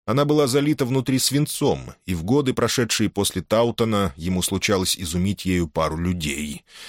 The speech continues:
«Ты можешь назвать его каким угодно именем», — ответил Дерри, «и оно ничего не будет значить.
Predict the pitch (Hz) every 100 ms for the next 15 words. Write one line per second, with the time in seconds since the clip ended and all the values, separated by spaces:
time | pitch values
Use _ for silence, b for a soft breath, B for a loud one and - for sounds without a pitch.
0 | B B B B _ _ - 87 104 147
1 | 170 185 165 185 160 202 - 185 190 185
2 | 180 196 196 196 180 208 139 139 - 185
3 | 160 95 80 78 76 - - 92 98 92
4 | 90 82 82 76 73 73 73 - _ _
5 | _ - 82 110 131 143 143 - 151 147
6 | 165 139 117 135 123 101 120 147 139 -
7 | 82 - -